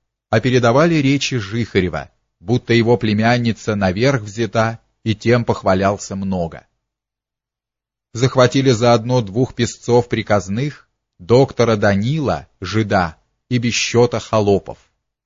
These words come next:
Царь следил за ходом дела и был мрачнее ночи. Пётр не выходил из застенка,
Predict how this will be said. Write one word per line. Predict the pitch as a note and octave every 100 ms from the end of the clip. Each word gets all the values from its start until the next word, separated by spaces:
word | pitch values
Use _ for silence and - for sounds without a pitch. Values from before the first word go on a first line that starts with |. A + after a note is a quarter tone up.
| _ _ _ _ _ _ _ _
Царь | _ A2+ A#2+ D3+
следил | - D#3 C3+ C#3
за | A#2+ B2
ходом | - B2 A2 F#2+ E2+
дела | F#2 G2+ A#2 C#3 - _ -
и | A2
был | F2+ A#2
мрачнее | B2+ A2+ G#2+ - F#2+ F#2+
ночи. | F#2 F#2+ E2 - - _ _ _ _ _ _ _ _ _ _ _ _ _ _ _ -
Пётр | C3+ C#3+ C#3
не | C3+
выходил | C3+ B2 B2 C3+ C3
из | A#2
застенка, | A#2+ A#2+ - C3+ D#3 C3+ E2+ C#2+